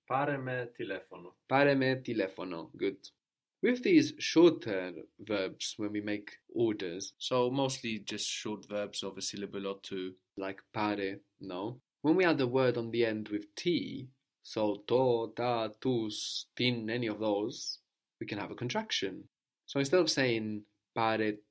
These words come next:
Speaker 2: to, we say parto, parto.
Speaker 1: Parto.
Speaker 2: But not when we add me, no? How was cool me?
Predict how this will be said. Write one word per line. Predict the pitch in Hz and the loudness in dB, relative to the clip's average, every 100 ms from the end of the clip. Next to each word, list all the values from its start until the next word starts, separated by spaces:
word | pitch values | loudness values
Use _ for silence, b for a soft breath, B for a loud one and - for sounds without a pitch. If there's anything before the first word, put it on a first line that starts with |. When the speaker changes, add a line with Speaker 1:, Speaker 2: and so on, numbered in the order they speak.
| - | 0
Speaker 2:
to, | 117 135 - _ | 0 0 -6 _
we | 113 | -8
say | 107 110 - _ | -4 -4 -4 _
parto, | 127 156 113 104 95 92 _ - | 2 4 4 -2 -8 -8 _ -4
parto. | 123 123 98 98 95 95 _ _ _ - | -2 0 -2 -6 -10 -10 _ _ _ -2
Speaker 1:
Parto. | 127 127 117 101 95 - - | 0 0 -4 -10 -10 -10 -2
Speaker 2:
But | 120 123 | -2 0
not | 120 104 | 0 0
when | 107 98 | -4 -2
we | 104 | -2
add | 95 101 - - - _ _ _ - | -4 -6 -8 -16 -16 _ _ _ -4
me, | 156 190 85 - - | 0 0 -2 -10 -6
no? | 101 123 156 127 | -2 0 -2 -2
How | 110 | 0
was | 104 | 0
cool | - - 113 | -2 -2 -2
me? | 117 123 165 | -2 -2 -4